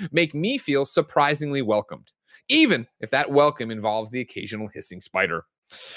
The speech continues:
Uh, Alex Avard over at Games Radar gave it three point five out of five stars. "Grounded has always been a solid idea on paper, but Obsidian brings that potential to full fruition for launch, delivering on the thrills and fun of its brilliantly Spielbergian concept."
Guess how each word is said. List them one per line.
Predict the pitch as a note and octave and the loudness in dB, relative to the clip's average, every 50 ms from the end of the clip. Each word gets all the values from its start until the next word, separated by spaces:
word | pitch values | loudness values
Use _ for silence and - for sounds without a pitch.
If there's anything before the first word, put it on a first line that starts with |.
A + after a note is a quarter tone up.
| B2+ A#2+ - | -12 -4 -2
Uh, | B2 - - | -2 0 0
Alex | - D3+ D3+ D3+ D3 - | 2 2 2 2 2 0
Avard | C3+ A#2 C#3+ D3+ D#3 D3 C3+ C3 | 0 4 4 4 6 6 4 4
over | B2+ B2 A#2+ | 2 2 0
at | A#2+ | -2
Games | A#2 C3 B2+ B2 A2 A2+ | -2 -4 -4 -4 -4 -2
Radar | A#2+ A#2+ B2 C3+ C3+ | -2 0 2 2 2
gave | B2+ C3 B2 | 2 0 -2
it | G2+ _ | -4 _
three | - D#3 D3 | -4 -4 -2
point | D3+ D3+ C3+ B2+ - | -2 -4 -8 -4 -2
five | B2+ B2 C3 C3+ B2 | 0 0 0 0 -2
out | A2 | -4
of | G#2+ | -4
five | - A2 G2+ G2+ G#2 | -2 -2 -2 -2 -2
stars. | - G#2+ G2+ G#2+ C3+ D#3 - _ _ - - - - - - C#3+ | -2 -2 0 0 -2 -4 -8 _ _ -20 -20 -20 -20 -18 -12 -2
"Grounded | C#3 F3 F#3+ A#3 C4 C#4 A#3+ | 2 2 2 4 2 2 0
has | B3+ - - | 0 0 0
always | E3 D#3 E3+ E3 C#3 | -2 0 0 0 0
been | D3 C#3+ | -2 -8
a | C3+ | -8
solid | - - C3 B2+ C#3+ D3 C3 | -4 -2 0 2 2 2 2
idea | B2 A#2+ G#2+ A2+ A2+ G#2 | 0 -2 -2 -4 -8 -6
on | G#2+ A2 G#2+ | -8 -10 -10
paper, | - G#2+ G2 - C#2+ C#2+ - _ - | -8 -8 -8 -8 -10 -14 -14 _ -6
but | A2 B2 | -4 -4
Obsidian | C3+ - - G3 G3+ B3 B3 B3 A#3+ G3 | -4 -2 0 0 0 2 0 -2 -4 -2
brings | - D#3+ E3 F3 F3 D#3+ B2+ | 0 2 2 2 0 0 0
that | C#3+ D#3+ B3 - - | 0 0 0 0 -2
potential | B3 - - E3 D3+ C#3+ - A#2 G2+ - _ - E3 - - | -2 -2 -2 -4 -6 -2 0 -2 -2 -2 _ -12 -20 -12 0
to | - G#3 G3 | 2 2 2
full | F3 - - - A3+ B3 C#4 C#4 | 2 -2 2 4 4 4 4 2
fruition | - - C#4+ C4 G#3 E3+ C3 - B2+ A#2+ B2+ | -2 -6 -2 2 2 2 0 0 -6 -8 -6
for | - B2+ A2 | -2 -2 -2
launch, | A2+ A#2 A#2+ A2 E2+ - - - - - _ _ _ - | 0 0 -2 -2 -4 -6 -10 -14 -16 -16 _ _ _ -6
delivering | A2 B2+ C3+ C#3 D#3 D3+ D#3 | -2 0 2 2 2 0 2
on | D3+ | 0
the | D#3 D3+ | 0 -2
thrills | D3+ - D3+ D#3+ E3+ F3 D#3+ D3+ | 0 0 4 4 4 4 2 0
and | E3+ E3 F3+ F3 | -4 -4 -4 -4
fun | - - - A#3+ A3 D#3+ C#3 B2+ - - E3 - - | -4 -4 -2 0 0 2 0 -2 -8 -14 -14 -4 -4
of | C#3+ D3+ | -2 -2
its | D#3 D3+ | -2 -4
brilliantly | - - A#2+ B2 C#3+ D#3+ D#3 C#3 D#3+ E3 E3 D#3 | -4 -2 0 0 0 0 -2 -2 -2 -2 -2 -4
Spielbergian | D3+ - - C#3+ A#2 G#2+ F#2 G#2+ D3 E3+ F3+ D3+ B2 A2+ G#2+ G#2+ A2 A2+ | -4 -4 -4 -2 -2 -2 2 4 4 4 4 2 -2 -4 -4 -6 -6 -6
concept." | - A#2+ A2 G#2+ G#2 - G2+ G2 _ _ | -6 -4 -4 -4 -4 -8 -12 -12 _ _